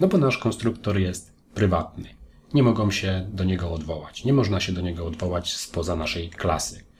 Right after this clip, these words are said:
Jeśli chcemy zezwolić na subklasowanie logera, akceptowalny jest również, e, konstruktor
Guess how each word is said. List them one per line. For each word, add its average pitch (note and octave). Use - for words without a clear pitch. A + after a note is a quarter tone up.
Jeśli G#2+
chcemy A#2+
zezwolić G2+
na F2+
subklasowanie A#2+
logera, F#2+
akceptowalny C#3+
jest G#2
również, G2+
e, F#2+
konstruktor F#2+